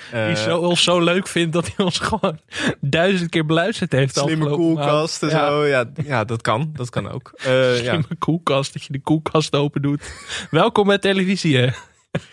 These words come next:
Speaker 2: Nou ja.
Speaker 1: Maar, eh, we hebben natuurlijk een waanzinnige teaser voor wat we op Vriend van de Show gaan doen, eh,
Speaker 2: Oh ja.
Speaker 1: vorige week benoemd.
Speaker 2: <laughs> Geen reacties.
Speaker 1: Geen reactie op gehad. Ja,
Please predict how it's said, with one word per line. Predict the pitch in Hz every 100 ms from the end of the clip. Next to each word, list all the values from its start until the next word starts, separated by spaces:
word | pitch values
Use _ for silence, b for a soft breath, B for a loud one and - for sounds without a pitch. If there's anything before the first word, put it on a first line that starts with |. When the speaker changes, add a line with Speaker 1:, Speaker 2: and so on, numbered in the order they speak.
| - - B B B B
Speaker 2:
Nou | 107
ja. | 101
Speaker 1:
Maar, | 139 180 - - _ _ _ _ _ _
eh, | - 151 147
we | 147
hebben | 151
natuurlijk | 147 147 135
een | 135 135 143
waanzinnige | 123 131 127 147 160 151 -
teaser | 151 147 135 127
voor | 135 135
wat | 135
we | -
op | 123
Vriend | 135 127
van | -
de | 127
Show | 127 143 170
gaan | 170
doen, | 165 180
eh, | 175 156
Speaker 2:
Oh |
ja. | 156
Speaker 1:
vorige | 156 175 175 170
week | 175 180
benoemd. | 185 170 190
Speaker 2:
<laughs> |
Geen | 175
reacties. | 170 202 - 254 214
Speaker 1:
Geen | 240
reactie | 220 262 262 - 214
op | -
gehad. | 120 160 156 190 - -
Ja, | 170 156